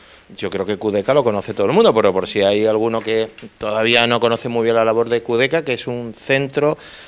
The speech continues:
eh, de cuidados paliativos que dais eso, un poco da la mejor asistencia, pues, a personas que están quizás en el tramo final de la enfermedad.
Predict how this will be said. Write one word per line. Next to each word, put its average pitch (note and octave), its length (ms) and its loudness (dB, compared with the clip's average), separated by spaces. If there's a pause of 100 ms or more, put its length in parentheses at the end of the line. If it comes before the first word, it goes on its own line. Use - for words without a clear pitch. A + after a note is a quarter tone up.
eh, G2+ 240 0
de A2 160 0
cuidados B2+ 420 4
paliativos C#3+ 760 2
que A2 160 0
dais G2+ 300 2
eso, - 200 -12 (140)
un D#2+ 120 -16
poco F2 520 -8 (580)
da G#2 360 0
la A2 240 2
mejor G#2 320 -2
asistencia, G#2+ 580 -4
pues, A#2 180 -8
a - 60 -14
personas E2+ 380 -12
que - 100 -18
están F2 260 -14
quizás G2 340 -8
en G#2 380 -6
el A2 160 -14
tramo B2 240 2
final A#2 440 2
de G#2 80 2
la G2 80 0
enfermedad. F#2 480 -12